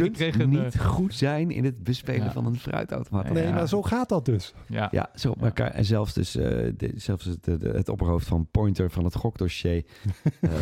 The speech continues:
Speaker 1: laat zich dan <laughs> dat hij eigenlijk dat wel heel leuk vond. Eh, ook, ook jij, <clears throat> sorry.
Speaker 2: Oh, je wordt er
Speaker 1: Wijnstem.
Speaker 2: emotioneel
Speaker 1: Verkouden.
Speaker 2: van.
Speaker 1: Ja, ik word er
Speaker 3: Ik
Speaker 1: ook
Speaker 3: geef hem maar gewoon
Speaker 1: emotioneel
Speaker 3: toe,
Speaker 1: van.
Speaker 3: ik geef hem maar
Speaker 1: <laughs>
Speaker 3: gewoon toe. Nee, je hebt mij toen ook heel duidelijk verteld... dat het grootste, het gevaarlijkste wat kan gebeuren... is dat je eerste keer dat je speelt, dat het meteen
Speaker 2: Geld wint, ja.
Speaker 3: dat je wint en dan
Speaker 1: Ja.
Speaker 3: ben je gewoon de pineut.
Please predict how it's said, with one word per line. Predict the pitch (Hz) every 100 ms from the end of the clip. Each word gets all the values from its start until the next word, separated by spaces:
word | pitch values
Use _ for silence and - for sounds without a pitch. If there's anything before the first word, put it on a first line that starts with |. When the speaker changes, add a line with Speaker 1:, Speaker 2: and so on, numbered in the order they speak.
| - 101 156
Speaker 1:
laat | 104 107
zich | 101
dan | 92 104
<laughs> | 107 - 95 95
dat | 131 -
hij | 98 - - -
eigenlijk | - 131 101 -
dat | -
wel | - 58
heel | 53
leuk | 55 53
vond. | - - - - - - -
Eh, | - - - -
ook, | - - -
ook | 110
jij, | 113 101 -
<clears throat> | 180
sorry. | 151 113 87
Speaker 2:
Oh, | 85
je | -
wordt |
er | 170
Speaker 1:
Wijnstem. | 123 147 156 170
Speaker 2:
emotioneel | 160 160 127
Speaker 1:
Verkouden. | 139 131 113
Speaker 2:
van. | 104
Speaker 1:
Ja, | 117
ik | 110
word | 110
er | 113
Speaker 3:
Ik | -
Speaker 1:
ook |
Speaker 3:
geef | -
hem | 147
maar | 147
gewoon | 135 135
Speaker 1:
emotioneel | 92 127
Speaker 3:
toe, | 139
Speaker 1:
van. | -
Speaker 3:
ik | 131
geef | 160
hem | -
maar | 107
Speaker 1:
<laughs> |
Speaker 3:
gewoon | 113
toe. | 113 110 - - -
Nee, | 127
je | 127
hebt | 143
mij | 143
toen | 156
ook | 156
heel | 151 160
duidelijk | 147 143 127
verteld... | 139 131 131
dat | 131 123
het | 131
grootste, | - - 160 - 170
het | 147
gevaarlijkste | 131 143 147 151
wat | 135
kan | 131
gebeuren... | 110 113 131 127
is | 117
dat | - 120
je | 135 160
eerste | 147 135
keer | 135
dat | 127 117
je |
speelt, | 123 127 123 -
dat | 127
het | 127
meteen | 117 123 123 120 143
Speaker 2:
Geld | - 131 135
wint, | 90 82 82
ja. | -
Speaker 3:
dat | - 135
je | 120
wint | 139 143
en | 156
dan | 127
Speaker 1:
Ja. | -
Speaker 3:
ben | 127
je | 127
gewoon | 123 120 117
de | 110
pineut. | 131 117 101